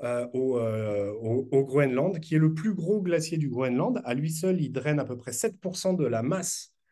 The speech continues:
euh, de glace, de neige qui tombe sur, sur, sur le continent. Et on a observé, à la fin des années quatre-vingt-dix et au début des années deux mille, un retrait de sa langue d'une dizaine de, euh, de, de, de, de kilomètres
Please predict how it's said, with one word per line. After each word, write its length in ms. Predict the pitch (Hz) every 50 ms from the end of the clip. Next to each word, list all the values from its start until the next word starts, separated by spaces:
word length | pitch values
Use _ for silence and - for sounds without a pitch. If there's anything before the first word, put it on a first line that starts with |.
| _ _ _ _ -
euh, 360 | 113 113 113 110 107 107 104 104
de 460 | 107 117 117 113 110 107 107 104 104
glace, 380 | 110 143 160 165 160 160 - 139
de 260 | 120 107 107 113 117
neige 300 | 131 147 160 156 160 160
qui 120 | - 113
tombe 220 | 113 - 139 131 123
sur, 400 | - - 123 110 104 104 101 98
sur, 380 | - - 120 110 104 107 104
sur 200 | - - - 117
le 100 | 107 110
continent. 500 | 110 110 107 95 - - 113 139 196 220 - - - - - - -
Et 140 | - 143 156
on 140 | 185 196 202
a 120 | 190 175
observé, 720 | 170 170 160 160 - 170 151 139 131 135 143 151 175 202 202
à 60 | 156
la 80 | 135
fin 160 | - - 190 190
des 160 | 180 165 156
années 160 | 160 160 156
quatre-vingt-dix 580 | 156 151 143 - 147 139 139 139 143 143 - -
et 100 | 131 135
au 100 | 143 147
début 240 | 135 135 131 131 139
des 220 | 131 127 120 113 117
années 160 | 113 113 113
deux 140 | 107 101 101
mille, 260 | 107 123 151 185 185 175 - - - - _ _ -
un 120 | 147 160
retrait 640 | 151 151 165 185 185 185 - - 143 147 170 185 - - - _ _
de 120 | 123 139 165
sa 200 | 160 160 165 139
langue 400 | 131 127 131 151 180 196 185 185 - - _ _ -
d'une 340 | 117 147 165 165 151 131
dizaine 500 | - - 165 180 160 170 185 185 185 175
de, 100 | 147 139
euh, 800 | 143 147 151 143 127 117 110 107 107 107 107 104 104 104 107 104
de, 320 | 101 107 110 107 104 104 101
de, 300 | 104 107 107 101 101 95
de, 240 | 92 101 107 104 101
de 180 | 98 98 113
kilomètres 560 | 110 113 - 151 131 120 120 131 175 180 -